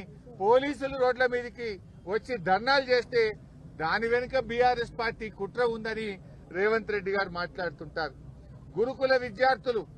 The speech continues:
ఈ పురుగులన్నం మేము తినలేకపోతా ఉన్నాం, మాకు నీళ్ల చారుతో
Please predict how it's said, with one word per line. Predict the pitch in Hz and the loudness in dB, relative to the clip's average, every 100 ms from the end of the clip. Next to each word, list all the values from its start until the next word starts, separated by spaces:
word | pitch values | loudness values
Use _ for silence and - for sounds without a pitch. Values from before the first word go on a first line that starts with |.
| - - - - - - - - 185 | -20 -20 -20 -18 -20 -20 -20 -16 -8
ఈ | 220 - | -6 -6
పురుగులన్నం | 202 233 262 254 254 262 254 | -4 0 4 4 2 -2 -2
మేము | 214 | 0
తినలేకపోతా | 220 247 247 220 233 220 226 202 | 2 2 2 0 -4 -4 -6 -4
ఉన్నాం, | 208 196 - 208 240 - - - 190 | -4 -6 -8 -18 -18 -18 -18 -4 -2
మాకు | 233 208 | 0 0
నీళ్ల | 226 262 254 247 | 0 2 4 4
చారుతో | 262 254 | 4 4